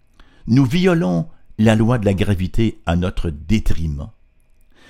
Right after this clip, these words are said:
Nous violons la loi divine de la récolte à notre détriment. Et ça s'applique, ça, chers amis, à toutes les sphères de nos vies. La sphère personnelle, la sphère professionnelle,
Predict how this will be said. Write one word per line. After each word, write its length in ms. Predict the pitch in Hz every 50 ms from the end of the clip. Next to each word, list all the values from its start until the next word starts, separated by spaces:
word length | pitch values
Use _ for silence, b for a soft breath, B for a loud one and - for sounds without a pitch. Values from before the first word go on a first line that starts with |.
| B B B
Nous 240 | - 98 104 107 104
violons 600 | 87 80 107 110 113 107 95 95 101 110 117 113 - - -
la 200 | 95 92 87 78
loi 220 | 82 87 95 113
divine 580 | 107 90 95 87 71 92 98 95 92 90 87 80 b b b b
de 140 | 78 76 87
la 160 | 78 71 67
récolte 640 | 69 80 80 - - 90 87 95 107 - - - b b b b -
à 120 | - 82 78
notre 340 | 73 80 76 - - 71
détriment. 580 | 71 65 73 71 - - - - - - - - _ _ _ _ b b b b b b -
Et 80 | - 196
ça 100 | - -
s'applique, 380 | - - 123 - - 139 139
ça, 140 | - - 98
chers 320 | 85 - 87 82 71 76 80
amis, 260 | 76 76 80 92 B B B B B B B
à 80 | 87
toutes 240 | - - 113 - -
les 100 | 85 82
sphères 260 | 78 - - 78 71
de 120 | 69 69 65
nos 140 | 65 64 65
vies. 260 | 65 67 - - - _ _ _ - _ _ _ _ _ _ - -
La 120 | - 85 82
sphère 260 | - - - - -
personnelle, 800 | - 82 - - - 87 78 71 64 60 64 60 58 - - - - - b b b b b b -
la 200 | - 85 87 80
sphère 260 | - - 92 87 -
professionnelle, 880 | - - 98 92 - 87 82 - 80 73 65 65 69 71 - - -